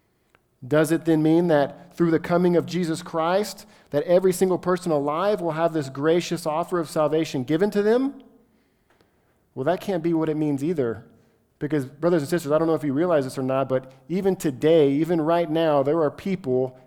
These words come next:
countless numbers of people who are born,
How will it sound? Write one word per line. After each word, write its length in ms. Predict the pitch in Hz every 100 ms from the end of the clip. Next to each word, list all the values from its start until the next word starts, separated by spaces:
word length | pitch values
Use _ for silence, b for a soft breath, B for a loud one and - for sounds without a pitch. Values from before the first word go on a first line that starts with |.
| B
countless 580 | - 220 220 214 180 -
numbers 460 | 160 170 160 147
of 200 | 131 -
people 560 | - 202 190 127 113 101 b b b b b b b b
who 140 | 151
are 80 | 135
born, 680 | 117 139 165 180 196 220